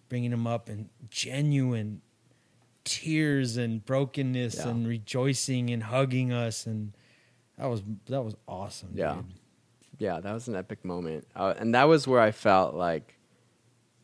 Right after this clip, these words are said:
Speaker 2: "Okay, I don't deserve to be doing what I'm doing, for sure. Like, I just don't." And I'm not saying that in, like, a, a self-demeaning way or a way that's like, "Oh, I'm, like, this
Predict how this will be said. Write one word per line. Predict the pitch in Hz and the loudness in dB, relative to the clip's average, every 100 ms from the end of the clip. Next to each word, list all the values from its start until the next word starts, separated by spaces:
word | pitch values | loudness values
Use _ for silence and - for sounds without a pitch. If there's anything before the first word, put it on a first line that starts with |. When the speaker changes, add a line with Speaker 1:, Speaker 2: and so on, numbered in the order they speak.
| _ _ _ _ _ _ - | _ _ _ _ _ _ -8
Speaker 2:
"Okay, | 98 - 80 65 58 104 - _ _ _ _ _ _ _ _ _ _ - | -8 -6 -8 -8 -12 -18 -20 _ _ _ _ _ _ _ _ _ _ 2
I | 110 113 113 113 | 6 6 4 2
don't | 107 98 71 | 0 0 -2
deserve | 92 90 82 - | -6 -2 -4 -4
to | |
be | 90 82 | -10 -8
doing | 85 78 | -6 -6
what | 76 | -8
I'm | 71 | -12
doing, | 67 62 117 - _ - | -14 -16 -18 -20 _ -10
for | 80 | -8
sure. | - 69 - _ _ | -8 -10 -12 _ _
Like, | - 73 - | -10 -10 -6
I | 107 | -6
just | 98 104 | -6 -2
don't." | 117 101 - _ _ - | 2 0 -2 _ _ -6
And | 127 135 | 0 4
I'm | 135 | 6
not | 143 120 | 6 4
saying | - 139 | 2 4
that | 131 123 | 6 6
in, | 117 | 4
like, | 104 95 | 2 2
a, | 98 87 - _ - - - _ _ | 0 0 -4 _ -20 -20 -20 _ _
a | - | -2
self-demeaning | - 117 - 110 107 101 101 | 6 6 6 2 2 2 2
way | 95 95 90 | 2 4 4
or | 90 | 2
a | 90 | 2
way | 90 | 2
that's | 90 85 - | 0 -2 -4
like, | 80 82 | -4 2
"Oh, | 87 | 2
I'm, | 85 87 | 2 -2
like, | 92 92 82 _ | -6 -6 -6 _
this | 92 - - | -12 -12 -16